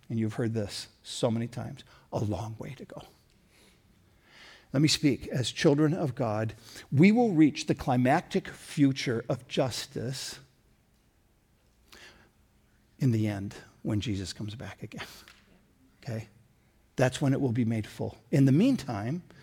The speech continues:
we are called to strive, in the words of the old hymn, for a taste of glory divine.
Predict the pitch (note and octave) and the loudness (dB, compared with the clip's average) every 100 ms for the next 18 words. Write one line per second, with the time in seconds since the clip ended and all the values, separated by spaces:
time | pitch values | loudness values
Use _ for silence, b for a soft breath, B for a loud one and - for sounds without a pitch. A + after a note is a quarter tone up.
0 | b b b b b D3+ E3+ G3+ E3 D#3+ | b b b b b 8 10 10 6 4
1 | C3 - - - F3+ C#3+ A2+ C#3+ D3 B2+ | 4 0 -4 0 2 4 2 2 2 4
2 | B2 E3 D#3 C3+ B2+ D#3 D3 C3 A2+ A2 | 6 4 4 4 4 4 2 -2 -2 0
3 | C#3+ A#2 A2+ - F#3 G3+ - - C#3 C3+ | 0 0 -2 -6 -2 -2 -4 -4 -4 0
4 | C3 B2+ B2 A#2 B2 A#2 A2+ G#2+ F2+ E3 | 2 2 2 -2 -4 -4 -4 -6 -8 -10